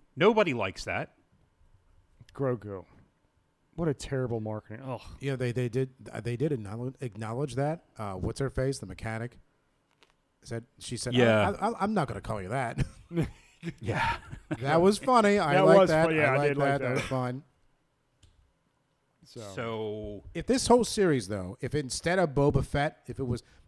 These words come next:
Speaker 3: if it was even Han Solo, I coulda, I coulda believed it more. But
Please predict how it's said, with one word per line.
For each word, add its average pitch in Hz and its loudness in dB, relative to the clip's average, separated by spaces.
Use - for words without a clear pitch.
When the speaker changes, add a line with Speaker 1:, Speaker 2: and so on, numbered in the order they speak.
Speaker 3:
if 151 2
it 185 4
was 214 -6
even 196 -4
Han 175 0
Solo, 165 -4
I 147 -2
coulda, 139 -2
I 139 -4
coulda 131 0
believed 123 0
it 107 -2
more. 87 -10
But 143 2